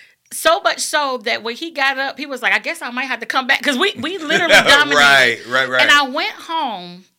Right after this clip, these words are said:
Speaker 1: in the cab thinking to myself, <laughs> "You just don't know," you know? And the next day, Cory Booker called me, Senator Cory Booker now, and he said, "I'm running for Senate. I need you on my team.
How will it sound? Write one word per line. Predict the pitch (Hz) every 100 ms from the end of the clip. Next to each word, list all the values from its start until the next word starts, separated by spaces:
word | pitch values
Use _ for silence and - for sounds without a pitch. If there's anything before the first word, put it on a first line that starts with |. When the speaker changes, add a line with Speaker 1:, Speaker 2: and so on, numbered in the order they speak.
| _
Speaker 1:
in | 240 269
the | 269
cab | 254 226 208 208
thinking | 208 208
to | 196 196
myself, | 170 175 - 185 160 156 - _ _ _ _ _ _ _ _ _ _ _ _
<laughs> | - - - 359 807 784 - - - - _
"You | 208 320 494
just | 453 440 427
don't | 370 453 403 440 554 554
know," | 175 120 _ _
you | - 339
know? | 403 196 -
And | 262 240
the |
next | 240 269 -
day, | 247 226
Cory | 226 233
Booker | 208 220 214
called | 214 180 175
me, | 170
Senator | 233 220 190
Cory | 180 175 165
Booker | 165 165
now, | 165 151 196 160 _ - _ _
and | 185 175
he | 185
said, | 208 202 175
"I'm | 165 160
running | 170 220 247
for | - 247 254 262
Senate. | - - 160 151 _ _ _ _ _ _ _ - - _ _ -
I | 165
need | 170 190 208
you | 208
on | 202 196
my | 185 196
team. | - 170 165 160 165